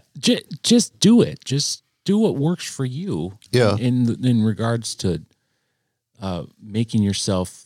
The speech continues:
Speaker 1: teachable, making yourself, uh, more of a, of a, of a, of a train station waiting, waiting on God to, for God's train to stop in.
Speaker 2: Yeah.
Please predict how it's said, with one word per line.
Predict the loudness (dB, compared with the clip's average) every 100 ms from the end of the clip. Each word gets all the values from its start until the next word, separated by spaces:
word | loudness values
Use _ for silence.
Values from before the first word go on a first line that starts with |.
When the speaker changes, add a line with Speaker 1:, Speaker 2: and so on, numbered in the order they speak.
| -8
Speaker 1:
teachable, | -6 -4 -6 -8 -12 -10
making | -10 -4
yourself, | -4 -2 -2 -2 -2
uh, | -4 -4 -10 -12
more | -4 -2
of | 0
a, | -4 -6 -12 _ _ _ _ _ _
of | -10 -8
a, | -8 -8
of | -6
a, | -6 -8 _ _ _ _
of | -12 -10
a |
train | -6 0 2 2
station | 0 -2 -4 -6 -8 -10 -16 _ _ _
waiting, | -4 -2 -2 -6 -12 _
waiting | -4 -2 -2 -2
on | -4 -4
God | -6 -8 -10 -10
to, | -10 -10 _ _ _ _ _ _ _ _ _ _
for | -2
God's | 0 -2 -4
train | -4 -4 -4
to | -6
stop | -6 -8 -10
in. | -16 -12 -2
Speaker 2:
Yeah. | 0 0